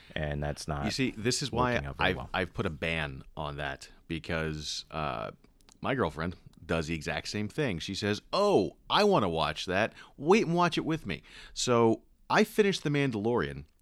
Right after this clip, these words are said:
Speaker 2: Uh, we're still waiting to catch her up on the last episode of Mandalorian, which has been, uh, how many weeks at this point? Um, what else we got, uh, on there?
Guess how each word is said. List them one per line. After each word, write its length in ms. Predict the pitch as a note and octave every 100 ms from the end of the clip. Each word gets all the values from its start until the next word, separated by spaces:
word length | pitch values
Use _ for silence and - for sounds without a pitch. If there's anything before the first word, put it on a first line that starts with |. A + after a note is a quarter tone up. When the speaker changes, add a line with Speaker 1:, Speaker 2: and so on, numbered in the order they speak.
| -
Speaker 2:
Uh, 200 | E2+ E2+ F2
we're 120 | G#2+
still 200 | - C#3+
waiting 300 | B2 A#2 A2+
to 80 | -
catch 280 | - G2+ -
her 120 | G2
up 140 | F#2+
on 100 | F2
the 60 | D2+
last 320 | D#2 E2 -
episode 320 | E2+ - E2 D2
of 60 |
Mandalorian, 640 | D2+ C#2+ C#2+ E2 D#2 D2 D2+
which 160 | C#2+
has 120 | D2 B1+
been, 400 | D2+ D2 D2 - _ _ _ _ -
uh, 280 | C#2 - - -
how 100 | D#2+
many 160 | F#2 A2
weeks 260 | A#2 B2
at 60 | A#2+
this 100 | B2+
point? 300 | - C#3+ - - - - - - F#2
Um, 560 | F#2 F#2 F2+ F2 F2 - _ _ _ - _ -
what 120 | A#2+
else 160 | A#2 A2
we 80 | F2
got, 260 | E2 D2 - D#2+
uh, 260 | D#2+ D2+ -
on 180 | D#2
there? 180 | D2 C2+